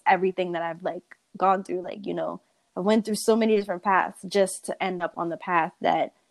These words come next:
was for me all along. So, um, yeah, like, changing plans. I, I don't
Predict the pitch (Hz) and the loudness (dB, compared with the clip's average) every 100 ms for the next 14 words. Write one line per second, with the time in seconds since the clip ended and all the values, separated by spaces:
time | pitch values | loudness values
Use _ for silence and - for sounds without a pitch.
0 | _ _ _ - 185 185 - 185 170 165 | _ _ _ -2 2 2 0 -4 -2 -6
1 | 170 160 151 147 156 - - 208 _ _ | -4 -2 -2 -2 -2 -2 -8 -14 _ _
2 | _ _ - - 185 165 165 170 185 _ | _ _ -12 -4 0 2 0 -2 -8 _
3 | _ - 175 165 160 175 175 _ _ _ | _ -6 -4 -4 -10 -14 -18 _ _ _
4 | _ _ 175 202 202 180 190 _ - - | _ _ -2 0 -2 -6 -12 _ -8 -8
5 | 202 _ _ - 202 190 185 190 190 175 | -10 _ _ -4 -2 -2 -6 -4 -4 -4
6 | 185 - 185 - 185 180 214 214 | -4 4 4 6 4 6 4 2